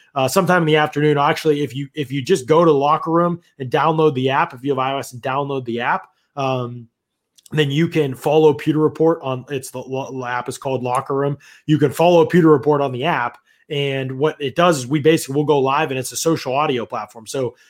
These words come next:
we'll talk about something related to the game, the all twenty-two. We'll talk about some of the plays in the game, the key plays in the game. We get into a little more of the details. It has been a really fun show. People have really liked it. Um, I think we've had a nice little group in there. We chat about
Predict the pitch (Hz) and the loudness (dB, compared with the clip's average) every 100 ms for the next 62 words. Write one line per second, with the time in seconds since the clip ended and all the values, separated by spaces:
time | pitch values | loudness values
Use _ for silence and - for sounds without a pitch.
0 | _ _ 143 147 143 143 151 151 143 151 | _ _ 4 4 2 0 2 0 0 -6
1 | 131 131 135 143 139 139 147 139 127 135 | -6 -4 -2 -4 -4 -2 -2 -2 -2 -4
2 | 143 139 135 147 143 139 123 135 135 135 | -4 -6 -6 -4 0 0 0 -6 -6 -6
3 | - 135 123 - 139 135 131 123 131 127 | -8 -8 -8 -6 -4 -4 -6 -6 -2 -2
4 | 123 _ - _ 131 160 - 143 127 131 | -4 _ -20 _ -2 0 2 2 2 2
5 | 131 131 123 151 143 135 139 143 135 139 | 0 0 4 4 4 2 2 2 2 2
6 | 127 117 139 131 139 127 123 - - - | 0 -2 -4 -2 0 0 -2 -8 -20 -2
7 | 143 131 131 113 147 151 135 - 135 123 | 0 2 0 2 4 6 4 0 -2 -2
8 | 139 127 117 139 127 120 131 135 123 120 | -2 0 -2 -4 -4 -4 -2 0 0 -2
9 | 127 135 123 _ _ _ 127 123 117 117 | -2 -2 -4 _ _ _ -6 -4 -6 -4
10 | 120 120 131 117 120 131 127 120 120 135 | -6 -4 -4 -4 -4 -2 0 0 0 -2
11 | - 139 120 139 135 131 131 127 117 113 | 2 0 2 0 2 0 0 -2 -4 -6
12 | - 120 117 120 117 | -2 -2 -2 -2 -4